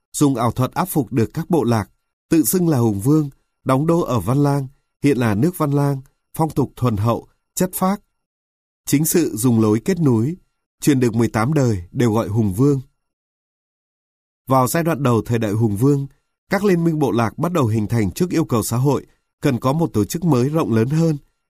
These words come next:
để giải quyết mâu thuẫn giữa các thị tộc, bộ lạc ngày càng gia tăng. Đây là một xu thế tất yếu của xã hội, khi mà nền kinh tế phát triển ngày càng lớn mạnh,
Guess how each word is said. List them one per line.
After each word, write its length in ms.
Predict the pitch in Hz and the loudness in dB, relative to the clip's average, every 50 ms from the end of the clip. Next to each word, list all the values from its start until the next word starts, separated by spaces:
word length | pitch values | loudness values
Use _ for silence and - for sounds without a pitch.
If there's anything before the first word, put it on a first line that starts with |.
| _ _ | _ _
để 180 | - 165 147 120 | 0 0 2 2
giải 160 | 98 110 104 | 0 -2 -2
quyết 120 | - 190 185 | 0 0 2
mâu 180 | 185 175 160 | 2 2 0
thuẫn 300 | 160 156 156 123 107 151 | 0 -2 -2 -2 -4 -4
giữa 160 | - - 156 | -2 -2 -2
các 180 | 151 - 196 - - | -2 -2 -6 -4 -2
thị 120 | - - 320 - | -2 -2 0 0
tộc, 180 | 123 107 - - _ _ _ _ _ _ | -2 -2 -2 -4 _ _ _ _ _ _
bộ 160 | - 131 131 | -2 -2 0
lạc 200 | 107 117 117 101 - | 0 0 0 -2 -2
ngày 160 | 104 110 107 | -4 -4 -4
càng 240 | - - 110 98 82 | -2 -2 -4 -4 -4
gia 180 | 82 110 131 135 | -4 -4 -4 -2
tăng. 280 | - 139 139 135 127 117 - _ _ _ _ _ _ _ _ _ _ _ _ - | -2 -2 -2 -2 -4 -8 -12 _ _ _ _ _ _ _ _ _ _ _ _ -2
Đây 160 | 151 165 170 | 0 0 2
là 100 | 170 160 | 2 2
một 140 | 135 110 104 | 0 0 -2
xu 160 | - - 151 | 0 -2 0
thế 140 | - 135 135 | 0 0 0
tất 240 | 135 - 202 170 - | 0 -2 -4 -4 0
yếu 240 | 139 147 135 127 131 - | 2 2 4 2 0 0
của 140 | - 127 104 | 0 -2 0
xã 140 | - - 98 | -2 -2 -2
hội, 300 | 110 135 135 117 - - _ _ _ _ _ _ _ _ | 0 0 0 0 -2 -6 _ _ _ _ _ _ _ _
khi 100 | - 196 | 0 0
mà 160 | 170 156 135 | 2 2 2
nền 200 | 117 117 110 101 | 2 2 0 0
kinh 160 | - 151 143 | -2 -6 -4
tế 140 | - 147 135 | -2 -2 -2
phát 160 | - 196 196 - | -2 -4 -6 -4
triển 220 | - 175 143 98 80 95 | -2 -2 0 0 -2 -4
ngày 160 | 104 107 95 | -6 -6 -4
càng 220 | - 107 101 90 | -4 -4 -4 -2
lớn 220 | 87 90 98 120 143 | -2 -2 -2 -2 -2
mạnh, 160 | 151 143 | -2 -4